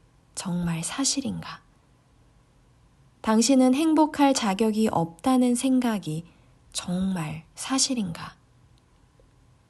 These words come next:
당신은 사랑받을 가치가 없는 사람이라는 생각이 정말 사실인가? 당신은 당신이 알고 있는 지식으로만 스스로를 이해하고 판단한다.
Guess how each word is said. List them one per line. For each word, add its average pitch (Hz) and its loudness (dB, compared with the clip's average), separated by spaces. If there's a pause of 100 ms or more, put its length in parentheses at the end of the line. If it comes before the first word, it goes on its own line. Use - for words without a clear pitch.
(120)
당신은 226 2
사랑받을 254 2
가치가 214 -2
없는 220 4
사람이라는 220 -2
생각이 202 -6 (680)
정말 165 -6
사실인가? 190 -4 (2000)
당신은 220 2
당신이 202 -2
알고 170 0
있는 233 2
지식으로만 190 -2
스스로를 240 0
이해하고 208 -2 (120)
판단한다. 277 -4